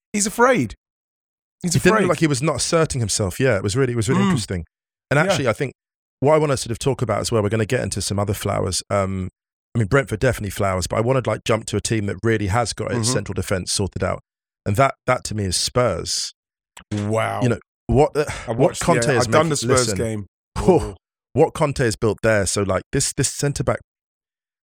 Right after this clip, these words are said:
Speaker 2: trio of Dyer, Romero and Davies, it has a bit of everything.
Speaker 1: Yeah.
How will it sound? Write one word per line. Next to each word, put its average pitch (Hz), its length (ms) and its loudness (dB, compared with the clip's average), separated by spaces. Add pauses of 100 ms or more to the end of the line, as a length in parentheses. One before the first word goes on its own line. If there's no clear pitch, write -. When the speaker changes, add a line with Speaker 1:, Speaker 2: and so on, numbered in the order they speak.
(120)
Speaker 2:
trio 107 280 2
of 85 80 -2 (160)
Dyer, 107 520 4
Romero 95 580 0 (120)
and 87 160 -4
Davies, 90 420 -2 (160)
it 120 100 0
has 117 280 0
a 104 120 -6
bit 117 140 0
of - 140 -6
everything. 87 500 -4 (540)
Speaker 1:
Yeah. 80 60 -12